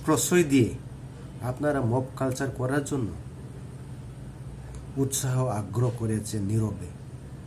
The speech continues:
আপনারা বলছেন ওনাদের উপর ক্ষোভের প্রকাশ, বহিঃপ্রকাশ না। আপনার দায়িত্ব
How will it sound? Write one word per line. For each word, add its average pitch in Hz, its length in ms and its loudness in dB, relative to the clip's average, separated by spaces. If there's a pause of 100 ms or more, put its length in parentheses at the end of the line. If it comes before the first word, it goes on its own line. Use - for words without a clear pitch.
(1000)
আপনারা 165 400 6
বলছেন 175 540 10 (2250)
ওনাদের 160 400 10
উপর 160 400 8
ক্ষোভের 151 580 6 (200)
প্রকাশ, 147 560 6 (260)
বহিঃপ্রকাশ 139 720 4
না। 120 300 2 (920)
আপনার 135 380 0
দায়িত্ব 143 420 4